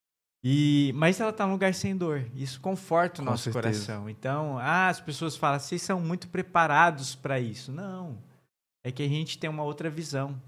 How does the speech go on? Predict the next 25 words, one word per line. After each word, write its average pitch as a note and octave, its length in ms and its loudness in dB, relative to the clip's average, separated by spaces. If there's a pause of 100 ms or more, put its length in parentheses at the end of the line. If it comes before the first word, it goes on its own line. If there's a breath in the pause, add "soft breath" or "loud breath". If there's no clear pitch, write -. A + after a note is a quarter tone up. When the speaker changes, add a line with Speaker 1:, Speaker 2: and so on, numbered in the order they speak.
(120)
Speaker 1:
né? A#2+ 200 -6
Uma, A#2 400 -6
é - 120 -6
outra D3 300 -2
realidade. G#2+ 760 -6
Então, B2 340 -6 (720 loud breath)
é, G#2 640 -4
o - 1120 -20
que C3+ 60 -12
que C#3 60 -10
você C#3 220 -2
pensa B2 300 -2
sobre A2 300 -2
isso? C3 280 -2
Eu, A#2 100 2
desculpa D3+ 420 -4
eu - 40 -2
tocar B2 320 -2
nesse A#2 220 -4
assunto, C3+ 340 -6
porque - 180 -6
eu C#3+ 60 0
sei C#3 260 -2
que C#3 140 -8
você C3 640 -6